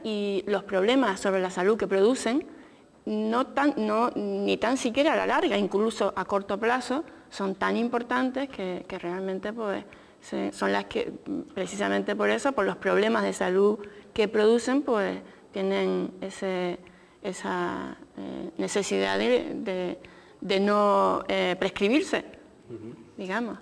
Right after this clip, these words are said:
Speaker 2: Rodolfo, ¿te has tropezado con, no sé, con gente en consulta, con es-, que te vienen, digamos, bueno, pues yo estoy siguiendo una dieta, la que sea, pues una dieta de estas que hablamos, eh, que estamos denominando hoy milagrosas?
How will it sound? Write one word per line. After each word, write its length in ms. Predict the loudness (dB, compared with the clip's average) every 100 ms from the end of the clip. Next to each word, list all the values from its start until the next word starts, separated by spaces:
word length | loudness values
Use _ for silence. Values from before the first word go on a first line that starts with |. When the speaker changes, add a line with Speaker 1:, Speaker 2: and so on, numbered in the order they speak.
| -14 -4
Speaker 2:
Rodolfo, 340 | -2 0 2
¿te 100 | 2
has 100 | 0
tropezado 440 | 0 -2 0 2
con, 520 | 4 4 4 2 0 -2
no 60 |
sé, 140 | -2 -4
con 180 | -2 -6
gente 220 | -2 -2
en 100 | -2
consulta, 580 | -2 0 0 2 2 4
con 240 | 4 2
es-, 120 | 0
que 160 | -4 -2
te 100 | 2
vienen, 320 | 4 4 4
digamos, 260 | 4 4 2
bueno, 180 | 2 2
pues 180 | 0
yo 80 | 0
estoy 180 | 2 2
siguiendo 320 | 4 4 6
una 160 | 4 6
dieta, 580 | 6 4 4 4 4 2
la 180 | 0
que 120 | 0 2
sea, 340 | 4 4 2
pues 260 | -2 -6 -2
una 100 | 0
dieta 200 | 2 2
de 40 |
estas 160 | 2 0
que 60 |
hablamos, 400 | 2 2 0 -2
eh, 100 | -4
que 60 | -4
estamos 240 | -6 -4
denominando 440 | -2 0 0 2 4
hoy 160 | 6
milagrosas? 560 | 4 4 4 4 0